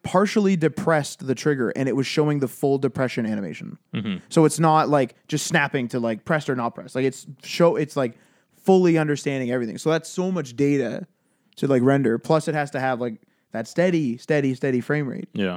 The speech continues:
Speaker 1: So, like, plus it still has your, you're still powering your display. You can see people play on the display. That's how people
Speaker 2: See,
Speaker 1: stream it and
Speaker 2: what,
Speaker 1: stuff.
Speaker 2: what I'm worried about is it, it, it probably,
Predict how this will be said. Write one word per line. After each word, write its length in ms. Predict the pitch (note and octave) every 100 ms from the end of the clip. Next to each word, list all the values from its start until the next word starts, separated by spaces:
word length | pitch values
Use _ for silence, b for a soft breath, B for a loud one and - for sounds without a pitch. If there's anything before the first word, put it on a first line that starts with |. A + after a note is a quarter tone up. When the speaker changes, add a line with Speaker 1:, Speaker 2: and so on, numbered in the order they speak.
| - -
Speaker 1:
So, 200 | C3+ A#2
like, 280 | A2+ A2 - -
plus 180 | G#3 G3+
it 80 |
still 220 | D#3+ G3+ F#3+
has 160 | F3+
your, 100 | E3+
you're 240 | E3 D#3 D3+
still 220 | - E3
powering 320 | D#3+ D#3+ C#3+
your 80 | B2
display. 420 | A2+ F3+ F3 - b b
You 100 | D3
can 120 | F3
see 380 | - - G#3 F#3+
people 260 | D#3 D3 C3+
play 360 | F3 F3+ A#2+
on 180 | A#2 C3+
the 100 | B2+
display. 380 | A#2+ - E3 F2
That's 180 | C3+ F3
how 80 |
people 240 | D3 C#3+ C3
Speaker 2:
See, 60 |
Speaker 1:
stream 180 | - F3+
it 40 | C#3+
and 80 | A2+
Speaker 2:
what, 140 | B2+
Speaker 1:
stuff. 80 | A#2+
Speaker 2:
what 100 | B2+
I'm 100 | D3
worried 200 | C#3 A2
about 240 | G2+ F#2+
is 120 | G2+
it, 160 | G#2 G#2 A2
it, 100 | A2 G#2+
it 100 | G#2+
probably, 480 | B2+ B2 A#2 A2